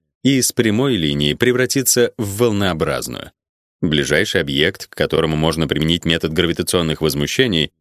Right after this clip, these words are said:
это звезда Барнарда, самое близкое к нам одиночное светило. Сложное взаимодействие трёх звёзд в системе Альфа Центавра затрудняет поиск в ней маломассивных компонентов.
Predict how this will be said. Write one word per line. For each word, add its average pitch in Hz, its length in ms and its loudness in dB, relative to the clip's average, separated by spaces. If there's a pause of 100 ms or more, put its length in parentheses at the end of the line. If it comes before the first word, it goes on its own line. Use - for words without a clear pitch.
(120)
это 123 220 2
звезда 101 420 0
Барнарда, 69 720 -2 (260)
самое 123 380 0
близкое 90 420 2
к - 60 -10
нам 82 200 0
одиночное 71 640 -2
светило. 50 640 -4 (640)
Сложное 143 540 2
взаимодействие 110 720 0
трёх 85 240 0
звёзд 78 340 0
в - 60 -4
системе 82 460 0
Альфа 78 260 -2
Центавра 139 640 0
затрудняет 110 800 0
поиск 90 400 0
в 101 60 0
ней 92 240 2
маломассивных 82 840 0
компонентов. 69 760 -4